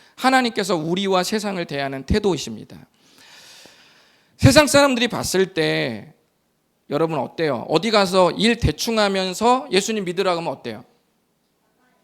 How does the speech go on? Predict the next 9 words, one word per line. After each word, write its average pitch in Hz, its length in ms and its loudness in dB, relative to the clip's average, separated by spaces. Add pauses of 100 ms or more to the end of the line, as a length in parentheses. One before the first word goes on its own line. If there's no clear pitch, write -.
(800)
일을 220 260 -4
대충 190 380 -4
해. 127 180 -14 (1000)
그리고 202 320 -2
예수님을 190 340 -4
믿으라고 175 340 -4
하면 156 140 -6
어떨까요? 120 360 -12 (920)
그러면은 139 580 -10